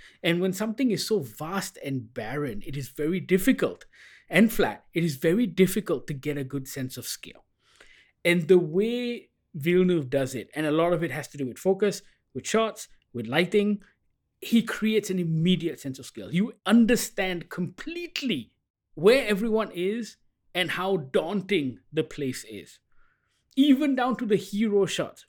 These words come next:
Like, right at the end, there's this incredible hero shot when Paul is walking across the desert. It's incredibly biblical, but the way he pulls it off looks tremendous.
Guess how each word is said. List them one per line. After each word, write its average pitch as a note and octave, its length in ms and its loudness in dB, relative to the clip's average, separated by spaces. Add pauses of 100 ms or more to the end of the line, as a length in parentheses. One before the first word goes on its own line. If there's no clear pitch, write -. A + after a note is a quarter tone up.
(140)
Like, D3 180 -6
right F#3+ 240 -2
at A#3 80 -10
the B3 160 -4
end, G#3 180 -2
there's D#3 200 -8
this - 220 -14 (360)
incredible G#3+ 800 0
hero F#3+ 340 -4
shot - 300 -12 (800)
when E3+ 220 -2
Paul F#3 340 2
is D#3 100 -4
walking E3 300 0
across D#3 240 -4
the D3 100 -10
desert. C3+ 480 -4 (440)
It's - 100 -18
incredibly G3 500 0
biblical, D#3+ 560 -2
but - 320 2 (680)
the D#3 100 2
way F#3 260 2
he G3 160 0
pulls G#3 300 -2
it F3 100 0
off D3 240 -2
looks - 480 -8 (460)
tremendous. - 1200 -18